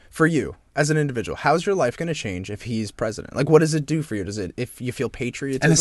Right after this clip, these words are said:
Speaker 2: same thing for the other
Speaker 1: Like, what do you
Speaker 2: side, bro.
Speaker 1: And
Speaker 2: Same
Speaker 1: the other
Speaker 2: thing.
Speaker 1: side, too. It doesn't matter. I
Speaker 2: "Trump's
Speaker 1: don't
Speaker 2: gonna ruin everything." And they're like, "What, what, what is gonna change?
Speaker 1: Yeah, right.
Speaker 2: What
Speaker 1: Like,
Speaker 2: in your life
Speaker 1: did
Speaker 2: is
Speaker 1: he
Speaker 2: gonna change?"
Speaker 1: slash your tires? You didn't get to go to work today?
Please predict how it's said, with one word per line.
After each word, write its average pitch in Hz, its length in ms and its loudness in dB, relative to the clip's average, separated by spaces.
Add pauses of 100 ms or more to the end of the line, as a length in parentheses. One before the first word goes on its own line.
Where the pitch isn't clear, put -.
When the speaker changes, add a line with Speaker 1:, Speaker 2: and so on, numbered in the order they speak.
Speaker 2:
same 180 100 10
thing 175 140 6
for 156 120 2
the 151 100 8
other 139 100 10
Speaker 1:
Like, 151 100 6
what 139 60 12
do 196 60 12
you 254 40 6
Speaker 2:
side, 175 80 2
bro. 120 120 6
Speaker 1:
And 120 80 4
Speaker 2:
Same 180 140 10
Speaker 1:
the 254 60 12
other 247 100 10
Speaker 2:
thing. 247 180 8
Speaker 1:
side, - 0 - (120)
too. - 100 -2
It - 80 2
doesn't 214 220 4
matter. 208 120 6
I - 20 8
Speaker 2:
"Trump's 247 260 12
Speaker 1:
don't 247 140 12
Speaker 2:
gonna 240 100 10 (100)
ruin 262 140 12
everything." 262 420 10
And 180 120 8
they're 180 40 6
like, 175 140 6
"What, 165 220 6
what, 160 240 4
what 165 240 6
is 156 100 2
gonna 143 120 2
change? 147 260 -2
Speaker 1:
Yeah, 147 160 6
right. 156 180 6
Speaker 2:
What 170 100 8
Speaker 1:
Like, 214 40 12
Speaker 2:
in 208 80 10
your 170 80 8
life 160 100 12
Speaker 1:
did 156 60 6
Speaker 2:
is 135 60 12
Speaker 1:
he 226 80 12
Speaker 2:
gonna - 60 12
change?" 139 180 8
Speaker 1:
slash 165 260 6
your 175 80 4
tires? 151 480 4
You 180 40 6
didn't 175 180 6
get 180 140 2
to 190 120 -2
go 170 100 4
to 170 80 4
work 165 200 6
today? 185 360 4